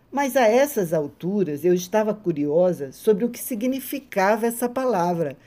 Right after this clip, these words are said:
e não conseguia mais me entusiasmar com todas as coisas boas, porque eu queria saber, afinal, o que seria a Láfia. Fui então procurar no Google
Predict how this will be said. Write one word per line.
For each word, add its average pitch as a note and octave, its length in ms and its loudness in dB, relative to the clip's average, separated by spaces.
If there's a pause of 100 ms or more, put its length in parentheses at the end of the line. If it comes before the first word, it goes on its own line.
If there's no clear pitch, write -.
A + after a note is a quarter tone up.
(220)
e C#4+ 140 0
não C#4+ 160 0
conseguia B3 640 2
mais G3 400 4
me G#3 140 2
entusiasmar F#3 840 0
com G#3+ 160 4
todas G#3+ 440 4
as G#3+ 160 2
coisas A3 400 2
boas, F#3 440 2
porque - 280 -2
eu G#3 80 4
queria A#3 400 0
saber, F3+ 580 0 (340)
afinal, G3+ 760 0 (160)
o B3+ 80 -6
que D4+ 160 -2
seria C4+ 400 2
a D#4 40 2
Láfia. F3+ 560 0 (640)
Fui F#3 320 2
então F#3+ 360 4
procurar G#3+ 440 4
no A#3 140 2
Google F3+ 480 0